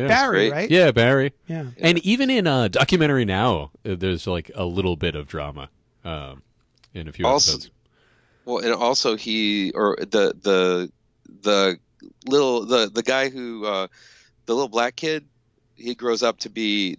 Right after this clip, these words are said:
Speaker 3: the, uh, <laughs> the s-, the, what, it's the commercial with the, uh,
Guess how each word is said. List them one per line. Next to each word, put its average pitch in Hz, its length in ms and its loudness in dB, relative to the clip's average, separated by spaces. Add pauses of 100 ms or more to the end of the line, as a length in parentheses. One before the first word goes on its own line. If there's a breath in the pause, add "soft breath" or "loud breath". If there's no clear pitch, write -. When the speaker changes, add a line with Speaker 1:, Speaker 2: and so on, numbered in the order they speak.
Speaker 3:
the, 95 680 0
uh, 92 640 0 (320)
<laughs> - 400 -20
the - 680 -10
s-, - 260 0 (120)
the, - 180 -2
what, 113 220 -4 (260)
it's - 200 -6
the 123 100 -4
commercial 127 580 -2
with 101 200 -4
the, 92 260 0
uh, 82 200 0